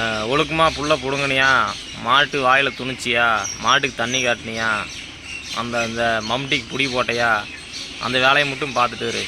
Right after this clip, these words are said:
சரியா? சார், சொல்லுங்க சார், ஏதோ சொல்ல வரீங்க சார், ஏதோ என்னைய பத்தி வீடியோ போட்டிருக்கிறீங்க சார். ஏங்க சார், மம்டி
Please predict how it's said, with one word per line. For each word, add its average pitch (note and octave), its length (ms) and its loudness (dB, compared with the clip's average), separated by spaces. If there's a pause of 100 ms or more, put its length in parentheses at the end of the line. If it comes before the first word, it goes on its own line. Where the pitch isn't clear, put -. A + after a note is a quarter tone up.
சரியா? A2+ 260 -2 (500)
சார், D#3 340 0
சொல்லுங்க D3+ 360 -4
சார், D3+ 200 2 (760)
ஏதோ C#3+ 200 -4
சொல்ல C#3 240 0
வரீங்க C3+ 340 -2
சார், C3 160 -2 (1000)
ஏதோ C#3+ 160 0 (1500)
என்னைய B2+ 200 0
பத்தி C#3+ 260 2 (600)
வீடியோ C#3 300 2
போட்டிருக்கிறீங்க A#2 500 -2 (100)
சார். B2 220 0
ஏங்க C#3+ 180 -6
சார், C3 200 2
மம்டி C#3 260 -2